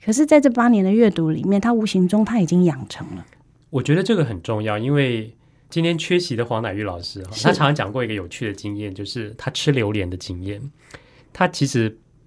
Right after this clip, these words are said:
Speaker 2: 不太爱吃榴莲，但有一次我跟他出国去，
Speaker 1: 嗯。
Speaker 2: 啊，新加坡，然后就当然就要招待我们吃榴莲，那我是抵死，抵死抗拒不从。后来黄老师就去了那个聚会，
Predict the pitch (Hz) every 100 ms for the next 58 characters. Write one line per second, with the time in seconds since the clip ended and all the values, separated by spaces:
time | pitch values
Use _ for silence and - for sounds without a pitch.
0 | _ - 120 120 135 110 104 - 98 90
1 | 90 98 120 160 110 104 113 101 110 -
2 | 107 - 98 - 185 170 165 170 95 92
3 | 92 101 - - 101 104 - 113 101 101
4 | - - - - 104 120 120 104 113 110
5 | 98 104 104 101 104 85 87 - 104 92
6 | 87 92 101 - - - 135 101 - -
7 | 104 - - _ _ - 120 - 101 -
8 | 123 107 113 113 107 107 104 - - -
9 | _ _ - 147 107 123 _ _ - 143
10 | - 113 107 - - 110 92 101 98 -
11 | 104 98 113 104